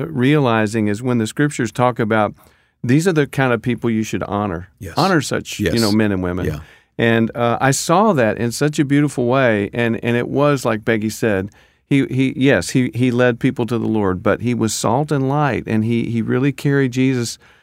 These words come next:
Speaker 1: I mean, I, of course, I got it wrong when I was five and I thought he was Jesus, but in a way, I was kinda right.
Speaker 2: <laughs>
Speaker 1: So, um,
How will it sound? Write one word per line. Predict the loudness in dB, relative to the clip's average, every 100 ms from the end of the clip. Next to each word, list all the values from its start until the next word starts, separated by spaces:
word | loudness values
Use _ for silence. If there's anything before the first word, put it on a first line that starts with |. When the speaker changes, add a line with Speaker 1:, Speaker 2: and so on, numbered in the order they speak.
| _
Speaker 1:
I | 0
mean, | 2
I, | 2 0
of | 0
course, | 0 0 2
I |
got | 2 2
it | 2
wrong | 0 2 2
when | 2
I |
was | 0 -2
five | 0 0 0
and | 0
I | -2
thought | -2 -2
he |
was | 0 0 -2
Jesus, | -2 0 2
but | 2
in | 2
a | 4
way, | 4
I | 2
was | 2
kinda | 2 2
right. | 4 4 4 2 0
Speaker 2:
<laughs> | 0 0 2 0 -2
Speaker 1:
So, | 2 4 6 4
um, | 2 4 2 0